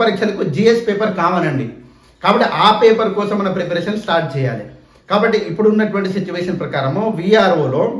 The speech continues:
రెండు పేపర్లు ఉంటాయి. మొదటి పేపర్లో జిఎస్ ఉంటుంది, సెకండ్ పేపర్ దాదాపు అనుకుంటున్నాం మనము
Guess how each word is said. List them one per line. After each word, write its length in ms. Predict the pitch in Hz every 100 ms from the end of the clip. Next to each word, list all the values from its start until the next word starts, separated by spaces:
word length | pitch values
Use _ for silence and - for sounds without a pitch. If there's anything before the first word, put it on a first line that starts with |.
| - - _ _ _ _ 156 151
రెండు 180 | 185 185
పేపర్లు 320 | 202 175 151 135
ఉంటాయి. 240 | 135 160 - - - 151
మొదటి 240 | 190 220 214
పేపర్లో 280 | 202 196 180
జిఎస్ 320 | 143 175 185 175
ఉంటుంది, 340 | 151 143 131 214 233 -
సెకండ్ 280 | 190 220 214
పేపర్ 240 | 196 208 220 - - _ 139
దాదాపు 320 | 156 175 202 196
అనుకుంటున్నాం 400 | 185 185 185 180
మనము 240 | 175 180